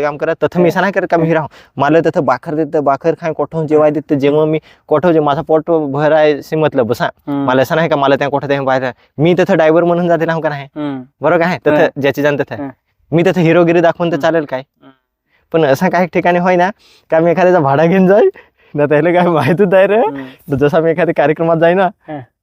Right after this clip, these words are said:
Speaker 1: तर त्याचे थ्रोन मी ड्रायव्हर म्हणून जाई
Speaker 2: हं.
Speaker 1: ना, ते नांगत त्याला स्पीड करत असा का राजा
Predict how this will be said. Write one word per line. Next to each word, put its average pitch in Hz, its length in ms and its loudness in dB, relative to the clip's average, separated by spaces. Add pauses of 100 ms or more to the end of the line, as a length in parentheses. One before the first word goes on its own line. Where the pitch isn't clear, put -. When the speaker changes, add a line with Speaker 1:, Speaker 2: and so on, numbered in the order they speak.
(960)
Speaker 1:
तर 156 60 0 (100)
त्याचे 165 440 0
थ्रोन 240 220 2
मी 247 220 4
ड्रायव्हर 220 320 4
म्हणून 220 260 0
जाई 170 140 -2 (180)
Speaker 2:
हं. 147 280 -10
Speaker 1:
ना, 135 160 -2
ते 185 80 6
नांगत 180 360 0
त्याला 175 260 4
स्पीड 190 220 -6
करत 156 280 0
असा 151 140 -8
का 135 140 -4
राजा 127 260 2